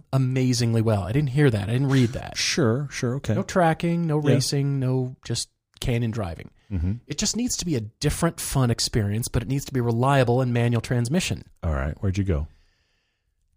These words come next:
Speaker 1: So just, just hold on, Jacob. Just, just.
Speaker 2: <laughs>
Speaker 1: This is a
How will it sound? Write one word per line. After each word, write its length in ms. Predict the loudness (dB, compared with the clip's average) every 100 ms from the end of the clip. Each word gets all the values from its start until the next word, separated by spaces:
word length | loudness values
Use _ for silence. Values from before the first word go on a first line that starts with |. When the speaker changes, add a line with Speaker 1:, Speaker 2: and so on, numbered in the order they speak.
| _
Speaker 1:
So 420 | -6 -2 4 4
just, 380 | 4 2 0 -2 -8 _ _ -4
just 300 | -2 -2 -4
hold 400 | -8 -2 2 4
on, 260 | 6 6 4
Jacob. 280 | 2 2 -2
Just, 200 | -4 -4 -8 -8
just. 180 | -4 -2 0 4
Speaker 2:
<laughs> 960 | 4 4 -2 2 4 4 4 2 2 -12 -10 -10 -12 -18 -20 -20 -20 -20 -20 _ -6
Speaker 1:
This 200 | 0 0
is 120 | 4
a 160 | 4 2